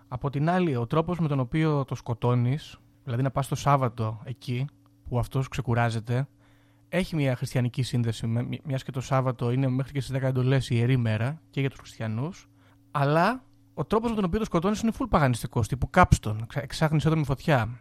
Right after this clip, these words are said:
παλούκωσέ τον, ξέρω εγώ, δια-, διαμέλισέ τον. Και έχει πλάκα αυτό, έχει ένα ενδιαφέρον, γιατί είναι από αυτές τις περιπτώσεις όπου η λαϊκή παράδοση κουβαλάει τα παγανιστικά πράγματα και τα μπλέκει με το μοντέρνο της εκ τότε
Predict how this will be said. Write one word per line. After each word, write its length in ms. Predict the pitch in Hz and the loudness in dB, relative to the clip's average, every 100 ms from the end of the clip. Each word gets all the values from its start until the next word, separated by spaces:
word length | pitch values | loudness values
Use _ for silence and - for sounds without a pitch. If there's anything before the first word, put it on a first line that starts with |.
| - _ - - | -20 _ -20 -8
παλούκωσέ 580 | 127 123 170 160 - 165 | -2 0 0 0 0 0
τον, 160 | 139 110 | 0 -6
ξέρω 240 | - 127 | -4 -2
εγώ, 100 | 120 | -2
δια-, 220 | 120 120 | -2 -2
διαμέλισέ 580 | 123 123 135 160 - 151 | 0 0 2 0 0 -2
τον. 280 | 120 104 113 - - _ - | -2 -6 -8 -14 -20 _ -20
Και 100 | - | -10
έχει 140 | 190 - | -10 -2
πλάκα 260 | 190 190 | 2 2
αυτό, 160 | 143 143 | 0 -8
έχει 120 | 131 | -6
ένα 80 | 160 | -4
ενδιαφέρον, 460 | 147 131 160 135 127 | -4 -2 -2 -2 -4
γιατί 400 | 123 147 160 160 - - - - | -6 -4 -6 -6 -16 -20 -18 -4
είναι 140 | 156 | -2
από 100 | 151 | 0
αυτές 140 | 135 | -2
τις 100 | 170 | 0
περιπτώσεις 540 | 170 139 156 156 170 170 | 2 2 2 2 0 0
όπου 500 | 139 143 135 131 123 | 0 0 0 0 0
η 40 | |
λαϊκή 320 | 127 127 120 151 | 2 0 -2 -4
παράδοση 920 | 147 147 151 151 - 127 113 110 117 - - - _ _ - | 0 2 2 -2 0 2 2 -2 -6 -14 -20 -20 _ _ -6
κουβαλάει 540 | 123 127 135 151 160 | 2 4 4 4 4
τα 100 | 135 | 2
παγανιστικά 640 | 127 127 123 - 110 143 | 2 2 2 -2 -2 0
πράγματα 500 | 139 139 135 139 - | 2 2 4 2 2
και 100 | 165 | -2
τα 100 | 151 | 0
μπλέκει 340 | 139 143 160 170 | 2 2 2 2
με 80 | 143 | 4
το 100 | 131 | 4
μοντέρνο 480 | 127 139 151 139 | 4 2 2 0
της 240 | 110 117 - | -2 -4 -4
εκ 100 | 117 | -4
τότε 460 | - 123 113 107 | 0 0 0 -6